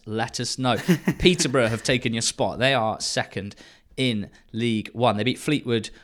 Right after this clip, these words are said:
Speaker 1: one nil. They are in absurd form right now, and they certainly were having a lot of shots in the first half. Uh, they had something like ten before Fleetwood had their first on eighteen,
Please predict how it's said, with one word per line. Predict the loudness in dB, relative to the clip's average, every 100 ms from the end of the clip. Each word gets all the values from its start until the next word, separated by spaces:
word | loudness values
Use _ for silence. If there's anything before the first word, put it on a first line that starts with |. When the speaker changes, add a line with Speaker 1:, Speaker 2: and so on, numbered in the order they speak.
| _
Speaker 1:
one | -2 0 0
nil. | 0
They | 2
are | 2 2
in | 0 -2 -4
absurd | -4 -2 -2 0 2 4 2
form | 0 -2 0
right | 0
now, | 0 0
and | 0
they |
certainly | -2 0 2 0 -2
were | -2
having | -2 -2
a |
lot | -2
of | -2
shots | -2 -2 -4
in | -6
the | -6
first | -6 -6 -6
half. | -4 -4 -6 -12 -8
Uh, | -6 -4
they | -6
had | -4 -2 -2 -4 -6
something | -2 0 0 0
like | 0 -2 -2
ten | 0 2 2 0 -6 -18 -14 -4
before | 0 4 2 0 -20 -20
Fleetwood | -4 2 2 2
had | 0 0
their | 0
first | 0 0 0 0
on | 0
eighteen, | 0 0 2 4 4